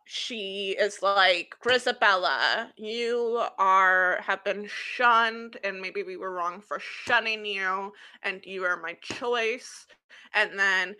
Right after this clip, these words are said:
Macavity tries to ride the hot air balloon, but he doesn't succeed. And then they all stand at the fountain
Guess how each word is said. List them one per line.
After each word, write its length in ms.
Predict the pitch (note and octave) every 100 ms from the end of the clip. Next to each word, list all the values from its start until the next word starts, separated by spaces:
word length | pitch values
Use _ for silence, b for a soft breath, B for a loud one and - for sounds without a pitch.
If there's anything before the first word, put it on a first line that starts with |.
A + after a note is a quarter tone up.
| b -
Macavity 680 | G#3 - C4 A#3+ A#3 A#3+ A#3+
tries 380 | - G3 G3+ -
to 100 | F#3+
ride 260 | F3 E3+ -
the 60 |
hot 280 | - G3+ F3+
air 160 | G#3+ C4+
balloon, 540 | C4+ B3+ B3 A#3+ A#3
but 120 | A#3 G3+
he 100 | F3
doesn't 300 | F#3 F#3+ G3+
succeed. 680 | - - - B3+ B3 B3 A#3+ B B -
And 260 | G#3+ G3 G3+ _
then 640 | B3 B3+ B3 B3 A#3 C#4 B3 _ _ -
they 180 | G3 -
all 340 | A3+ A3+ A3+ B3
stand 1080 | - - - - A3 G3+ G3 F#3+ F#3 G#3 - b b b _ _ -
at 280 | A#3 A3+ -
the 100 | B3
fountain 1080 | - G3+ G3 G3 G3+ A#3+ F#3 F#3 F#3+ F#3+